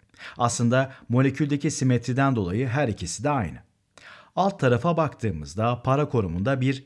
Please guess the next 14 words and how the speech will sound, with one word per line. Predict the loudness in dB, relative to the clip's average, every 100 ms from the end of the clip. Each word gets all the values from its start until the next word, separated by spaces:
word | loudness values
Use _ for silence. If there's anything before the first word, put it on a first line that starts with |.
| 0
nitro | 2 2 2 2
grubunun | 4 2 2 2
olduğunu | 2 2 0 2
görüyoruz. | 2 0 -4 -14 -18 -20 _
Bundan | 0 2 4 4 2
dolayı | -2 -4 -2 0 2
bu | 4
örnekte | 4 0 -8 -4 -2 -2 -8 -8
para | 0 2 2
konumuna | 0 0 0 -2 0
başka | -2 -2 -2
bir | -2
şey | -2 -4 -4
ekleyemeyiz. | -6 -2 -2 -2 -4 -12 -18